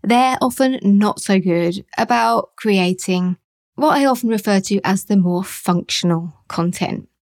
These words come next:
the boring stuff, the delivery emails that you send to people when they actually buy your course, the onboarding sequence that helps people to get the most out of your course, the frequently asked questions, the testimonials you need to sell it,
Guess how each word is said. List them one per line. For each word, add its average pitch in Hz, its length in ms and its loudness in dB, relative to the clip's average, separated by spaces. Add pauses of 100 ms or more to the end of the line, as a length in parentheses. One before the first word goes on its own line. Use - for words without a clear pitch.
(140)
the - 60 0
boring 214 360 4
stuff, - 560 -10 (160)
the 226 520 -2 (300)
delivery 202 600 0
emails 160 560 -4
that - 120 -4
you 196 80 0
send 180 260 -2
to 196 80 -6
people 180 300 -4
when 175 180 -4
they 185 120 -4
actually 180 500 -6 (100)
buy 170 200 0
your 156 220 -2
course, - 400 -6 (240)
the 233 240 0
onboarding 202 600 2
sequence - 600 -8
that - 220 -2
helps 202 360 -6
people 185 380 -4
to 185 160 -10
get - 240 -4
the 180 80 -2
most 175 360 -2
out 170 160 -2
of - 80 -16
your 170 120 2
course, 165 300 -8
the 202 100 -4
frequently 233 680 -6
asked 196 260 -2
questions, 170 460 -4
the 208 120 -6
testimonials 202 840 0
you 190 60 -2
need 185 220 -2
to 185 80 -6
sell 185 320 -2
it, - 140 -8